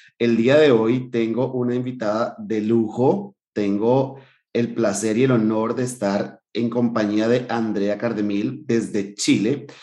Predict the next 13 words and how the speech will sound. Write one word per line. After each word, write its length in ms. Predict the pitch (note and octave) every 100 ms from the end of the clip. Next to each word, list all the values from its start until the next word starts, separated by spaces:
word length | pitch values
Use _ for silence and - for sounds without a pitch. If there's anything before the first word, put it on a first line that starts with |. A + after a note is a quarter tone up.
| -
y 80 | -
vamos 240 | D3 D#3 F#3
a 40 |
estar 180 | - C3
conversando 480 | D#3 C#3 C3 C3 C3+
de 60 |
un 180 | C#3 C#3
tema 500 | C3+ C3+ C#3+ C#3+ -
muy 420 | - C3 D3 D#3+
frecuente 840 | D#3 B2+ A#2+ A#2 A2+ A2 A2+ D#3 F3
en 340 | - C3 D3 C#3+
las 220 | C3 B2+
familias. 680 | F#2+ F#2+ D2+ C#2+ - -